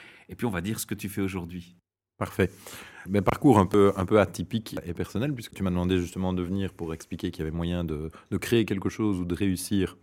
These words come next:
Speaker 2: sans diplôme, avec,
Speaker 1: Voilà,
Speaker 2: euh,
Speaker 1: sans
Speaker 2: des guillemets.
Speaker 1: forcément pour autant avoir un diplôme, euh, master ou autre, voilà.
Speaker 2: Voilà. La, mais la première valeur que, qu'il faut mettre là-dedans, c'est la valeur travail. La
Speaker 1: Mhm.
Speaker 2: valeur travail et la valeur passion.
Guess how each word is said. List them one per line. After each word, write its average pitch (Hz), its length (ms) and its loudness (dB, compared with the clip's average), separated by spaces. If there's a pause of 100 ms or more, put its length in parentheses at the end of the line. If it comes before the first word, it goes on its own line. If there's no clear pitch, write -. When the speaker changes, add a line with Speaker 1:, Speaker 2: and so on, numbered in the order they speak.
(160)
Speaker 2:
sans 101 240 0
diplôme, 104 420 -2 (140)
avec, 87 100 -8
Speaker 1:
Voilà, 90 220 2
Speaker 2:
euh, 85 40 0
Speaker 1:
sans 82 180 4
Speaker 2:
des 92 60 4
guillemets. 95 200 2
Speaker 1:
forcément 104 300 4
pour 101 140 -4
autant 98 160 -2
avoir 95 200 0
un 92 40 0
diplôme, 90 460 0
euh, 82 360 -2 (520)
master 90 380 -2
ou 87 120 0
autre, 110 200 -4
voilà. 85 160 -6
Speaker 2:
Voilà. 87 320 4
La, 92 520 4
mais 98 180 4
la 113 100 6
première 135 280 2
valeur 110 340 2
que, 92 220 0
qu'il 87 180 -4
faut 87 520 0
mettre 82 640 -4
là-dedans, 90 340 -2
c'est 87 120 -6
la 80 60 -2
valeur 80 220 -4
travail. 76 400 -6 (280)
La 92 60 -2
Speaker 1:
Mhm. 85 40 -4
Speaker 2:
valeur 85 180 -4
travail 92 340 -4
et 90 40 -2
la 82 100 -4
valeur 82 260 -6
passion. 78 360 -8